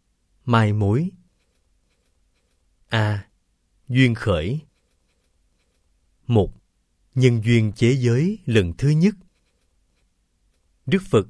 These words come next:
ở tại thành Xá Vệ. Khi ấy, có gia chủ tên là Ca Lưu, thông minh lợi căn, khéo đoạn nghi cho người. Phạm người thành Xá Vệ, có những việc làm gì,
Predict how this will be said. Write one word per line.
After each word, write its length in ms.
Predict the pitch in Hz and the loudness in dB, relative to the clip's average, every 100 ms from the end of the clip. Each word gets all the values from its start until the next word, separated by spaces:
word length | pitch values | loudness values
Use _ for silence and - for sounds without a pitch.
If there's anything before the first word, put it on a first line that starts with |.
| - | -6
ở 180 | 101 104 | -6 -4
tại 280 | 113 92 | -2 -2
thành 220 | 95 107 90 | -2 -6 -6
Xá 240 | - 147 | -4 -4
Vệ. 380 | 147 98 80 87 _ _ _ _ _ | 0 -2 -2 -6 _ _ _ _ _
Khi 220 | - 135 | -4 -2
ấy, 360 | 135 120 156 214 - _ - | 0 0 -2 -4 -10 _ -2
có 100 | 156 | -2
gia 200 | 143 131 | 0 -2
chủ 340 | - 98 95 - | -2 -4 -4 -4
tên 180 | 135 123 | -4 -2
là 280 | 107 87 85 - | -4 -6 -8 -6
Ca 160 | 131 | -4
Lưu, 380 | 123 120 123 117 - - | -2 -2 -2 -4 -10 -2
thông 240 | 143 131 | -2 0
minh 140 | 131 123 | -2 -2
lợi 280 | 107 82 - | -2 -4 -4
căn, 220 | 123 123 110 - _ _ _ | -4 -4 -8 -18 _ _ _
khéo 240 | - 135 185 | -6 -2 0
đoạn 340 | 139 85 95 | 0 -2 -2
nghi 160 | 127 120 | -2 -2
cho 200 | - 127 | -2 -2
người. 400 | 117 101 87 76 _ _ _ _ _ _ _ _ _ | 0 -2 -2 -6 _ _ _ _ _ _ _ _ _
Phạm 240 | - 117 113 | -4 -2 -2
người 200 | 104 98 | -2 -4
thành 240 | 107 98 | -4 -6
Xá 280 | - 120 175 | -6 -4 -4
Vệ, 400 | 156 101 85 98 _ _ _ | -2 -2 -2 -8 _ _ _
có 100 | 147 | 0
những 240 | 156 107 117 | 0 0 0
việc 280 | 107 - | -2 -2
làm 240 | 107 101 92 | -4 -4 -2
gì, 260 | 101 92 | -4 -4